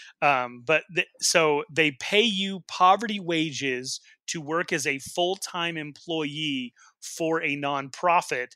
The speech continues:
and that nonprofit has you under contract for a year. And you have to show up, and you have to do everything that they say. And at the end of that year,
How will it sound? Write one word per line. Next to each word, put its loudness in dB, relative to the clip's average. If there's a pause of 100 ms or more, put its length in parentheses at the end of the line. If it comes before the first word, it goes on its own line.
(380)
and -4
that 4
nonprofit 2 (100)
has 2
you -4
under -4
contract -2
for -4
a -4
year. -4 (600)
And -10
you 0
have 8
to -6
show 6
up, 4
and -4
you 0
have 2
to -4
do 0
everything 0
that -6
they 2
say. 2
And -2
at -10
the -6
end 2
of 8
that 6
year, 2